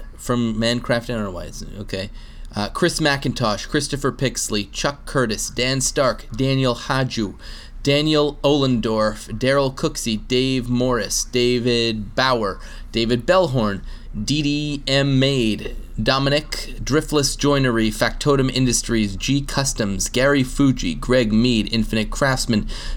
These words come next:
Jackman Works, Jerron Clock, Jim Bashirs, Jim Marullo,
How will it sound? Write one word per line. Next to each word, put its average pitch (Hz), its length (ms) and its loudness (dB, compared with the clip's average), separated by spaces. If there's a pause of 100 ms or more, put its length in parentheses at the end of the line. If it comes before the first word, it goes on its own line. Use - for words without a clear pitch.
(100)
Jackman 120 640 4
Works, 107 480 2 (1400)
Jerron 120 580 4
Clock, 127 480 2
Jim 139 280 4
Bashirs, 135 680 4
Jim 127 220 4
Marullo, 117 720 4